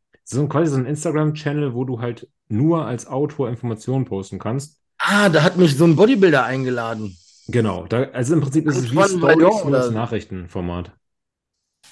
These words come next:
Speaker 1: Aber da kann ich halt zum Beispiel reinhauen, pass mal auf, äh, Erinnerung, morgen kommt Podcast dann und dann online. Äh, hier jetzt die Tickets für die nächste Live-Massenkonferenz sichern. Also nur wichtigen Scheiß, der halt nicht irgendwie untergehen soll in den Stories.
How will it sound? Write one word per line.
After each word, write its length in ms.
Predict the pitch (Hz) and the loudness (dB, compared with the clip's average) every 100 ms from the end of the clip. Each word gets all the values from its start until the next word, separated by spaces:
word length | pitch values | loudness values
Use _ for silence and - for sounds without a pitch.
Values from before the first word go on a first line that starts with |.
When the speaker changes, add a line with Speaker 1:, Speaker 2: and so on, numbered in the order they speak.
| - | -4
Speaker 1:
Aber 100 | 113 | -2
da 80 | 117 | 0
kann 180 | 123 | 0
ich 140 | 143 143 | 0 0
halt 120 | 139 | 0
zum 100 | 139 | 0
Beispiel 220 | 131 131 | -2 0
reinhauen, 360 | 117 131 123 123 | 0 0 -2 -2
pass 180 | 123 127 | -6 -6
mal 140 | 110 | -6
auf, 300 | 117 131 - | -4 -6 -6
äh, 400 | - 110 110 110 - _ _ - | -8 -6 -4 -4 -8 _ _ -8
Erinnerung, 600 | 113 123 127 113 117 - | -2 -2 -2 -2 -4 -8
morgen 380 | - 104 117 117 | -10 -6 -4 -4
kommt 160 | 113 98 | -6 -8
Podcast 380 | 110 - 95 - | -10 -10 -8 0
dann 100 | 131 | 2
und 80 | 131 | 2
dann 160 | 123 | 0
online. 540 | 107 120 117 120 117 117 _ _ _ _ 117 117 101 87 78 _ _ _ _ _ 123 - | -2 -4 -2 -4 -6 -10 _ _ _ _ -20 -20 -20 -20 -20 _ _ _ _ _ -12 -4
Äh, 340 | 123 123 120 | 0 2 0
hier 300 | 110 135 143 | 0 2 2
jetzt 260 | 135 131 - | 2 0 -6
die 80 | 113 | -6
Tickets 320 | 131 139 143 | -4 -4 -6
für 60 | 120 | -4
die 80 | |
nächste 240 | 117 113 113 | -4 -4 -6
Live-Massenkonferenz 1200 | 123 135 131 - 131 123 123 120 117 113 117 113 | -6 -6 -8 -8 -6 -6 -6 -6 -6 -6 -6 -6
sichern. 420 | 120 113 117 113 | -6 -4 -4 -4
Also 440 | 101 107 107 - _ _ _ | -4 -2 -2 -4 _ _ _
nur 360 | 135 123 151 127 | -2 2 2 0
wichtigen 380 | 139 - 139 131 | -4 -4 -4 -4
Scheiß, 380 | - 127 127 | -6 -6 -6
der 120 | - 113 | -6 -6
halt 80 | |
nicht 120 | 117 113 | -6 -8
irgendwie 160 | 107 | -8
untergehen 460 | 131 131 110 98 98 | -6 -2 -2 -2 -4
soll 200 | 101 101 | -6 -6
in 80 | 101 | -8
den 100 | 101 | -10
Stories. 500 | - 92 87 - | -10 -10 -10 -12